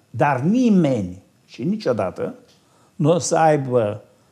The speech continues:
uh, autoritatea să impună niște reguli care să scoată identitățile naționale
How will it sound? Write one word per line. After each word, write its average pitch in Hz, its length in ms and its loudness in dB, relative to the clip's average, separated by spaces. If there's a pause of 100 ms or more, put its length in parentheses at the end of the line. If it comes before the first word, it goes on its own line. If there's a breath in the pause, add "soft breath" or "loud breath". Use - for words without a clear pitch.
(580 soft breath)
uh, 85 880 -10
autoritatea 139 1040 0
să - 180 0
impună 151 1000 2
niște 156 400 -2
reguli 135 440 -2 (240 loud breath)
care 151 220 0
să 156 160 -2
scoată 190 560 -2
identitățile 151 920 -2
naționale 135 800 -6